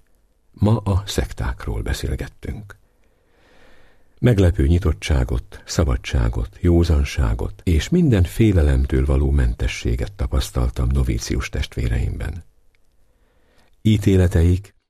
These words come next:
ebben a kérdésben is kristálytiszták. Élményeikről is beszámoltak.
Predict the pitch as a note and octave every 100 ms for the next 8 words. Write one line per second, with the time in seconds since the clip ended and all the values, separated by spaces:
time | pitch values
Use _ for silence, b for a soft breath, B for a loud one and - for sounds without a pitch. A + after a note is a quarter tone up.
0 | _ A#2+ G2+ D#2 - E2+ E2+ E2+ D#2 D2
1 | C#2+ C#2 - - - - - - G#1 -
2 | - - A2 C3 - - - _ _ _
3 | _ _ _ _ - C2 A1+ G#1+ A1 G#1+
4 | - D2+ D#2 D#2+ - - D#2 D#2+ - -
5 | - - -